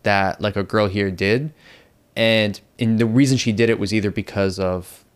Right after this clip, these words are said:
her family or because as a sign of respect, or she wants to show her, uh,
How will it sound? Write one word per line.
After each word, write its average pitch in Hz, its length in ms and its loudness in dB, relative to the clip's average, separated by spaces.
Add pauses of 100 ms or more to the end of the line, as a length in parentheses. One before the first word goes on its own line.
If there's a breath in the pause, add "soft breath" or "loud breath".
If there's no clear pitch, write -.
her 98 140 -4
family 135 640 2
or 104 180 0
because 98 580 -2 (300 soft breath)
as 98 140 -4
a 101 60 -10
sign 117 240 2
of 95 100 0
respect, 123 680 0
or 95 340 -2 (360 soft breath)
she - 120 -6
wants 110 260 -2
to 101 60 -8
show 110 380 0
her, 95 520 -2 (720)
uh, - 260 -10